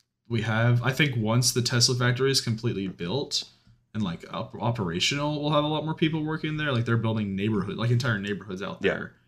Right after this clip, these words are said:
Speaker 1: in preparation for the workers that are gonna be working there. But, I mean,
Speaker 2: It's
Speaker 1: we don't think we have really anything like that
Speaker 2: it's,
Speaker 1: nearby.
Speaker 2: it says,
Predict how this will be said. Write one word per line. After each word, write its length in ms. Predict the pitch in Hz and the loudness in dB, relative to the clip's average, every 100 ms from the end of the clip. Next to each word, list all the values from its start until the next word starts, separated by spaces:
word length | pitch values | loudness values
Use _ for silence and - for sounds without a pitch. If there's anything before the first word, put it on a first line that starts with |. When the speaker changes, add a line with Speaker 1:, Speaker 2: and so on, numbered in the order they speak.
| _ | _
Speaker 1:
in 60 | 117 | -2
preparation 460 | 120 117 101 95 92 | 0 0 0 0 -2
for 80 | 104 | -2
the 60 | 92 | 0
workers 440 | 92 85 90 87 | -2 -2 -4 0
that 120 | 95 | 2
are 80 | 95 | 2
gonna 120 | 92 | -2
be 100 | 92 | -4
working 280 | 90 101 98 | -4 -4 -4
there. 120 | 95 87 | -6 -6
But, 300 | 98 92 - - - _ _ - - - - - | -6 -8 -10 -18 -20 _ _ -10 -8 -10 -14 -6
I 80 | 117 | -2
mean, 440 | 107 101 98 107 - - | 0 0 -2 -6 -6 -6
Speaker 2:
It's 200 | - 110 | -4 -2
Speaker 1:
we 80 | 113 | 0
don't 160 | 113 | 0
think 120 | 110 107 | -2 -4
we 80 | 101 | -2
have 480 | 98 92 - - - | -2 -4 -6 -16 -12
really 240 | 85 85 | -8 -8
anything 420 | 87 85 78 95 | -6 -8 -8 -10
like 220 | 90 87 - | -8 -10 -8
that 180 | - | -4
Speaker 2:
it's, 220 | - - 101 | -6 -6 -8
Speaker 1:
nearby. 380 | 95 78 95 95 | -8 -8 -6 -6
Speaker 2:
it 100 | 120 | -4
says, 300 | 104 98 | 0 0